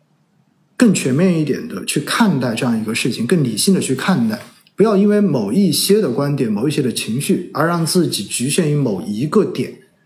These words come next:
某一个牛角尖里面去看。我觉得大家其实不管是投资也好，还是生活也好，你的心态都会变得更加的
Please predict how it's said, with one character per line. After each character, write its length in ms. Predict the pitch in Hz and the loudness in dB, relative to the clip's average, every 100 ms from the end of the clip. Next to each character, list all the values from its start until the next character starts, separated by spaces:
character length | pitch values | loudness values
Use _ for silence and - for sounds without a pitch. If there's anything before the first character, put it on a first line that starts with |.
| _ | _
某 180 | 123 110 | -4 -2
一 80 | 147 | 0
个 120 | 175 | 2
牛 120 | 135 | 2
角 160 | 151 175 | 0 0
尖 220 | 180 190 | 2 2
里 60 | |
面 120 | 143 95 | 2 -2
去 160 | 107 | -6
看。 240 | 107 110 - - _ | -8 -8 -12 -20 _
我 120 | 107 | -8
觉 140 | 110 143 | -4 -2
得 100 | 160 | 0
大 180 | - 143 | -2 -2
家 140 | 147 | -2
其 180 | 143 139 | 0 -2
实 140 | 135 | -2
不 160 | 135 160 | -2 -2
管 140 | 113 | -2
是 100 | - | -4
投 240 | - 117 135 | -4 -4 -2
资 100 | 156 | -2
也 80 | |
好， 100 | 143 | -2
还 100 | 107 | -4
是 60 | 131 | -4
生 200 | - 208 | 0 0
活 140 | 185 | 0
也 100 | 104 | -4
好， 200 | 117 - - - - - | -8 -12 -16 -20 -20 -4
你 100 | 131 | -2
的 100 | 117 | 0
心 320 | - - 220 | 0 4 4
态 360 | 214 208 139 - | 2 0 -2 0
都 160 | 180 | 0
会 160 | 185 160 | 2 0
变 260 | 127 151 120 | 0 0 0
得 120 | 117 | -2
更 200 | 147 127 | -2 -2
加 220 | 135 123 | -2 -2
的 220 | 107 92 | -4 -10